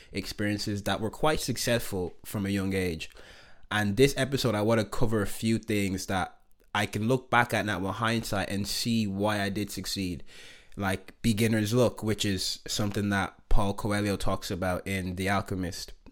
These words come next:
and Woody Allen talking about actually trying is a big aspect of success. But this is just gonna be a story episode because now I can look back, like I said,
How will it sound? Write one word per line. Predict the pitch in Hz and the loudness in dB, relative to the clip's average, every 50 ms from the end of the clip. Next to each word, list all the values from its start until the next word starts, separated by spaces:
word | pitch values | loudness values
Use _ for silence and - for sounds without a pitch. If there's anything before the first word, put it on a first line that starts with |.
| - - | -12 -6
and | - 98 98 98 98 92 - | -4 -2 -2 -2 -2 -4 -4
Woody | - 95 110 113 113 113 113 | -4 -2 0 0 2 2 4
Allen | 113 113 113 107 101 | 4 2 2 0 0
talking | - 117 107 101 - 107 | 0 0 0 0 0 -2
about | 101 95 98 95 - - | -2 -2 -2 -2 0 2
actually | 104 101 - - - - 107 98 | 2 2 2 2 -2 -4 -4 -4
trying | - - - - - 104 98 104 104 104 98 92 85 82 87 - - | -4 -6 -6 -4 0 0 2 2 2 2 0 -2 -4 -6 -8 -10 -10
is | - 87 95 92 87 - - - - - - - - - - - - - - - | -8 -6 -4 -4 -4 -6 -8 -12 -12 -14 -16 -18 -18 -18 -20 -20 -20 -20 -8 -4
a | - 113 | -2 -2
big | 104 98 98 - 117 110 107 104 - - | -2 0 2 4 4 4 4 2 2 4
aspect | 107 104 101 - - - - 101 98 - - | 4 4 4 2 0 0 0 0 0 0 -2
of | 104 98 | -4 -2
success. | - - 98 - - - 104 95 90 - - - | -2 -4 -4 -2 -2 0 0 0 0 -2 -6 -8
But | - 104 113 101 95 - - - - - - - - _ - - - _ - - - - - - | -6 -2 -2 -2 -2 -4 -10 -20 -20 -20 -20 -20 -20 _ -20 -20 -18 _ -10 -10 -10 -10 -12 0
this | 117 120 147 208 | 4 4 6 6
is | 196 | 6
just | 160 180 170 - | 6 4 4 6
gonna | 156 139 131 | 6 6 6
be | 104 120 117 110 | 6 6 4 4
a | 107 | 4
story | - - - - 120 113 110 110 101 | 0 -2 0 2 4 4 4 4 2
episode | 101 107 - 107 107 - - 107 98 98 92 - - - - - - - - - - - - | 0 0 -2 -4 -4 -2 -2 0 0 0 -2 -2 -6 -8 -10 -12 -16 -16 -18 -18 -16 -4 -2
because | 107 104 - 123 113 107 101 - - - - - | -2 0 2 2 2 2 0 -2 -4 -6 -8 -4
now | - 110 113 110 107 117 127 131 139 143 131 123 110 104 - - - _ _ - - _ _ _ - - | 0 2 2 4 4 6 6 6 8 8 6 6 6 2 0 -4 -8 _ _ -20 -20 _ _ _ -2 0
I | 110 110 | 0 0
can | - - 101 104 | 0 0 -2 0
look | 110 110 104 - | 0 -2 -2 -2
back, | - 113 101 95 - - | 0 0 2 2 0 0
like | 101 92 - | -2 -2 -2
I | 98 95 | -2 -4
said, | - - - 107 104 104 101 92 87 - - | -2 -2 -2 -2 0 0 0 -2 -2 -4 -8